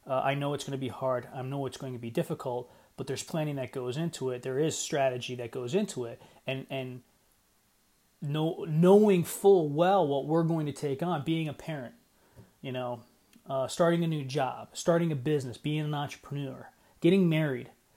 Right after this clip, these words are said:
uh, any of these things, we, we know that none of them are going to be easy. They're gonna be difficult. They're going to be challenging. Sometimes it's gonna suck and it's gonna be hard as hell. And we're, we know we're gonna have to fight,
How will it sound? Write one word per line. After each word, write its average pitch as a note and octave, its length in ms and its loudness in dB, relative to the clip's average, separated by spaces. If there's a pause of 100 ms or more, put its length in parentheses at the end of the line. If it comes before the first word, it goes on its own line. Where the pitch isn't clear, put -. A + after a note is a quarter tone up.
(400)
uh, C3 400 0
any F#3+ 240 6
of E3 80 4
these D#3 280 -2
things, D3+ 480 0
we, D3+ 180 -4
we D#3 200 0
know D#3+ 460 2
that C#3+ 260 -2
none D#3+ 320 2
of F#3+ 100 6
them D#3+ 160 4
are D3+ 120 -2
going D3 280 -4
to C3+ 80 -6
be C3+ 280 -10 (220)
easy. D#3 480 2 (200)
They're D3+ 140 2
gonna D#3+ 260 2
be D#3+ 140 0
difficult. C#3 540 -4
They're C#3 100 -4
going D#3 340 0
to E3 100 -8
be C#3+ 140 -6
challenging. C#3 600 -4 (220)
Sometimes F3 520 0
it's D3 100 -8
gonna C#3+ 180 -4
suck D#3 360 0
and D3 80 -4
it's C#3 80 -8
gonna C#3 140 -4
be C3 120 -8
hard D#3+ 300 0
as A#2+ 120 -6
hell. C3+ 520 0 (260)
And D3 80 2
we're, E3+ 160 8
we F3 220 4
know F3 200 6
we're E3 140 4
gonna D3 200 -2
have - 240 -4
to - 80 -8
fight, - 400 -4